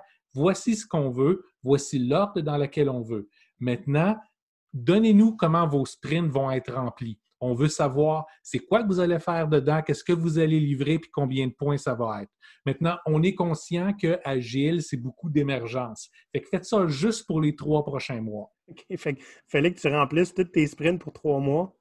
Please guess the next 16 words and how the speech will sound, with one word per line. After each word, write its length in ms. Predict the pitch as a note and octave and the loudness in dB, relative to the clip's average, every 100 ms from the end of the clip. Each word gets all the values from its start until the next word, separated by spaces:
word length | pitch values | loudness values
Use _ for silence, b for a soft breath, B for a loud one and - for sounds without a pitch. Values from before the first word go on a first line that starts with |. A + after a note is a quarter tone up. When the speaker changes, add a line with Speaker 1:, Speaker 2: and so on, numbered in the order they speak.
| _ _ - | _ _ -6
Speaker 2:
de 60 | |
ce 80 | C3+ | -2
que 60 | D3+ | 0
t'allais 220 | C3+ C3+ | 0 0
Speaker 1:
Oui. 60 | B2+ | 2
Speaker 2:
faire. 280 | D3 F#3 E2+ _ - | 2 0 -8 _ -16
C'est 180 | B2 B2+ | -10 -6
génial. 460 | A#2 A#2+ C3 G3+ F3+ _ _ _ _ _ | -4 -4 -4 -6 -12 _ _ _ _ _
Speaker 1:
Absolument. 580 | - A#2+ - C#3+ C3 B2+ - _ b b b | -6 -6 0 0 0 -2 -6 _ b b b
Fait 180 | C#3 - | -2 -2
que 60 | b b b b | b b b b
t'as 80 | - | -4
beau 320 | B2 B3+ C4+ - B3 | 0 0 0 -6 _
leur 220 | C3+ B2+ | -4 -2
expliquer, 500 | C#3 - C#3+ - A3+ | -4 -6 -12 -6 -4
mais 300 | F3+ D3 - | -2 -6 -10